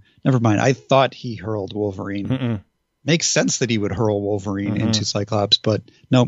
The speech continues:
Speaker 1: he does use metal to shoot Wolverine into Cyclops.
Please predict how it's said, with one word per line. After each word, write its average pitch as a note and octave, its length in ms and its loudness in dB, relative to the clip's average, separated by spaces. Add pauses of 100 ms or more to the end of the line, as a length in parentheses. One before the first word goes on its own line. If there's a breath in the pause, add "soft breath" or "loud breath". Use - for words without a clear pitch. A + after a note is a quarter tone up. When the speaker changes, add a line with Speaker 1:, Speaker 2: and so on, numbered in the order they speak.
Speaker 1:
he C#3 180 -2
does A#2+ 260 4
use A2+ 220 2
metal G#2 340 0
to F#2+ 340 -6 (520 soft breath)
shoot - 460 0
Wolverine G2 520 -2
into - 320 -4
Cyclops. - 580 -4